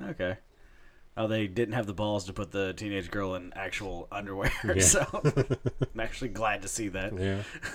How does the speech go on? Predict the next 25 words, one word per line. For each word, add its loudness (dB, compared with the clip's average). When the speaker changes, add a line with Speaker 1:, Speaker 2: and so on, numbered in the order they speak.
Speaker 1:
<laughs> -10
'Cause, -2
I 2
mean, 0
this -2
is -6
New -4
Jersey. -4
I -6
wasn't -6
sure -4
what -2
they -6
were -6
gonna -10
do. -12
<laughs> -6
No, 2
this 0
is -6
fucking -2
dope, 0
though, -4
man. -4
I, 0